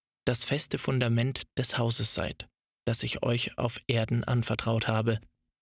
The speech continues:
damit ihr auch fernerhin die Lerche seid, deren Flügel den Gatten und die Kinder bedecken.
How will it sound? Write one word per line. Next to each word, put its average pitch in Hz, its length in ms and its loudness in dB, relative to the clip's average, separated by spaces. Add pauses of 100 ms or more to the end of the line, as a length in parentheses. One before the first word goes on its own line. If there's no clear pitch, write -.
damit 107 300 2
ihr 123 220 0
auch 127 140 -2
fernerhin 127 560 0
die 127 100 0
Lerche 120 440 0
seid, 113 480 -2
deren 123 240 2
Flügel 143 520 0
den 123 220 2
Gatten 120 500 -2 (300)
und 127 140 0
die 135 100 -2
Kinder 127 360 0
bedecken. - 520 -4